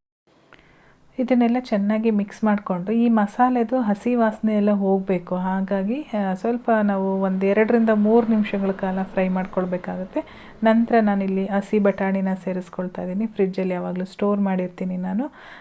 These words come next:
ಹಾಗೆ ಒಂದು ಟೊಮೊಟೊ, ಜೊತೆಗೆ ಕ್ಯಾರೆಟು ಮತ್ತು, ಆ, ಬೀನ್ಸು,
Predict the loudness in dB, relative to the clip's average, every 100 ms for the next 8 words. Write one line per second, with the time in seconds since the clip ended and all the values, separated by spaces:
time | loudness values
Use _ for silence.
0 | -16 -8 -2 2 4 4 4 4 0 0
1 | -2 -2 -4 -4 -4 -2 -4 -6 0 2
2 | 2 0 0 0 0 -2 -4 -6 -4 -2
3 | -2 0 0 0 0 -2 -6